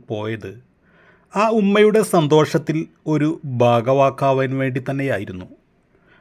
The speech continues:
അതോടുകൂടി തന്നെ ഉമ്മയുടെ കുറച്ചു വിശേഷങ്ങളും അറിയാൻ വേണ്ടിയായിരുന്നു തങ്ങൾ അവിടെ നിന്നും വീഡിയോ എടുത്തുകൊണ്ട് അദ്ദേഹത്തിൻ്റെ, ഏഹ്,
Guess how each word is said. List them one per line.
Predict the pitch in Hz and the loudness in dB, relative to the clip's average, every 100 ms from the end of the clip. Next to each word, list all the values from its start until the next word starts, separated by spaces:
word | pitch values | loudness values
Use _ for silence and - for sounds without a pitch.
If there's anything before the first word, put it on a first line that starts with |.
| _ | _
അതോടുകൂടി | 131 123 131 131 135 131 | -2 4 6 6 4 0
തന്നെ | 131 135 127 131 131 _ _ _ _ 135 | 0 -2 -2 -4 -8 _ _ _ _ -4
ഉമ്മയുടെ | 135 135 131 131 | 0 4 4 4
കുറച്ചു | 131 135 131 - 135 127 - _ - | 2 2 2 2 2 2 0 _ -6
വിശേഷങ്ങളും | 143 135 - 151 151 - 156 156 151 - - | -2 0 2 2 2 0 0 0 -2 -8 -6
അറിയാൻ | 139 135 135 143 156 | 0 4 4 4 2
വേണ്ടിയായിരുന്നു | 151 147 147 147 139 131 131 127 131 135 _ _ - | 2 0 2 4 4 4 0 -2 -4 -8 _ _ 2
തങ്ങൾ | 123 110 117 120 - _ 127 | 2 2 -2 -6 -12 _ -2
അവിടെ | 113 117 | 0 2
നിന്നും | 120 120 120 117 | 2 2 2 2
വീഡിയോ | 113 110 117 117 123 | 2 2 0 0 -2
എടുത്തുകൊണ്ട് | 123 113 113 113 110 107 117 - _ - - - - | -4 -4 -2 -2 -2 -4 -8 -12 _ -20 -20 -8 0
അദ്ദേഹത്തിൻ്റെ, | 151 190 185 185 175 180 180 - _ - - | 4 6 6 4 2 0 -2 -10 _ -20 -10
ഏഹ്, | 175 | -8